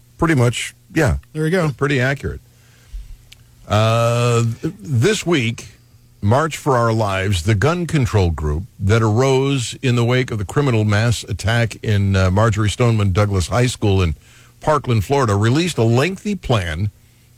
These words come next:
Speaker 1: outlining its vision for firearms regulations in America.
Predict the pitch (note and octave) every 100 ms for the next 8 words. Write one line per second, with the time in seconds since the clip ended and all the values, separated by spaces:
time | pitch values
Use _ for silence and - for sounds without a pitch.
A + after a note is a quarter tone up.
0 | _ A#2 C#3+ D3 D3 C#3+ C#3+ D#3+ G#3 -
1 | B2+ G2+ D2 A#1 - - G2 C3+ A#2 G#2+
2 | G#2 G2 G#2+ G2+ G2+ G#2 F#2 G2+ G2+ F#2+
3 | F#2+ E2 D2 -